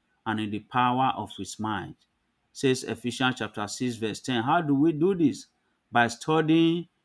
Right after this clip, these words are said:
the word of God on a daily basis. Study the word of God on a daily basis to show ourselves approved workmen that need to be assured, assured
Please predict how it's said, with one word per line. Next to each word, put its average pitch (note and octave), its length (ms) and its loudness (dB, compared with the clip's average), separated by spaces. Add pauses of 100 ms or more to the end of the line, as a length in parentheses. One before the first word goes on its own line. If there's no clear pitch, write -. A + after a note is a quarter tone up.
(100)
the A2 100 -2
word B2 340 2
of G#2 200 0
God A#2+ 400 4
on A2 200 0
a G#2 80 -2
daily A#2+ 420 2
basis. G2+ 640 -4 (420)
Study D#3+ 540 4
the A#2+ 140 0
word A#2+ 320 0
of G#2 180 -2
God B2+ 380 2 (440)
on G#2+ 160 -4
a G2+ 80 -4
daily A#2 360 2
basis G#2 880 -8 (340)
to C3+ 180 4
show F#3 380 6
ourselves B2+ 680 0
approved F#3 680 4 (320)
workmen A#2 800 4 (300)
that G#2+ 240 2
need B2+ 320 4
to G#2 100 -4
be G2 280 -6
assured, G2+ 640 -4 (380)
assured F#3 560 4